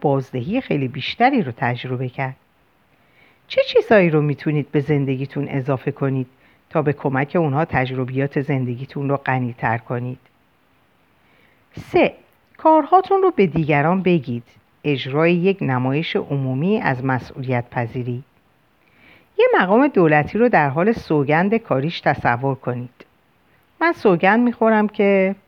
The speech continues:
و ادامه. و بعد سخنرانیش رو اینطور ادامه می‌ده که چگونه به قول‌های... کمپین انتخابیش عمل می‌کنه. وقتی مقابل رسانه‌های عمومی سوگند می‌خوره و قول می‌ده،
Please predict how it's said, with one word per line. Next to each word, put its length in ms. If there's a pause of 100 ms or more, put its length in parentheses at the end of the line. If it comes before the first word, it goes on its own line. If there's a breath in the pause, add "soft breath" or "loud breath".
(200)
و 160
ادامه. 460 (760 soft breath)
و 100
بعد 240
سخنرانیش 840
رو 140
اینطور 480
ادامه 380
می‌ده 280
که 160
چگونه 560
به 140
قول‌های... 840 (400 loud breath)
کمپین 500
انتخابیش 720
عمل 360
می‌کنه. 540 (800 soft breath)
وقتی 340
مقابل 460
رسانه‌های 600
عمومی 440
سوگند 460
می‌خوره 380
و 160 (120)
قول 280
می‌ده، 540